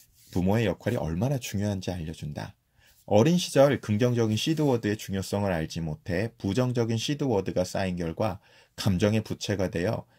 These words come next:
자녀와 부모 관계가 악화되어 있는 경우가 있다. 예전에 필자가 운영하는 교육 프로그램 참여했던 한 고등학교 남학생은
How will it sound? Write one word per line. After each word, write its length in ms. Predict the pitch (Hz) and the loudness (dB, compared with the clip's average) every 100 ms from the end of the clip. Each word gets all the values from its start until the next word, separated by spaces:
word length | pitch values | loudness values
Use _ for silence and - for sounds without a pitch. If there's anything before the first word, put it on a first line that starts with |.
| _ | _
자녀와 540 | - 101 101 107 87 76 | -6 -2 0 2 0 -2
부모 240 | - 110 | -2 -2
관계가 380 | 127 113 101 90 | 0 -2 -2 -2
악화되어 400 | 80 - 92 92 | -4 -4 -2 -2
있는 180 | 85 85 | -2 -6
경우가 340 | - 85 82 | -8 -8 -8
있다. 400 | 76 - 73 69 - _ - _ - | -8 -10 -12 -12 -14 _ -20 _ 0
예전에 320 | 107 147 156 | 2 4 2
필자가 380 | 156 165 156 151 | -2 0 2 2
운영하는 480 | 117 107 107 127 113 | 2 0 0 -2 -2
교육 240 | 98 98 | -2 -4
프로그램 420 | - 101 92 90 | -4 -4 -2 -2
참여했던 640 | 90 120 117 98 90 104 104 | -2 -4 -2 -2 -4 -4 -2
한 120 | 113 | -4
고등학교 680 | - - 92 92 _ _ 101 | -6 -6 -4 -6 _ _ -6
남학생은 680 | 90 78 85 - 104 113 78 | -4 -6 -8 -8 -6 -6 -6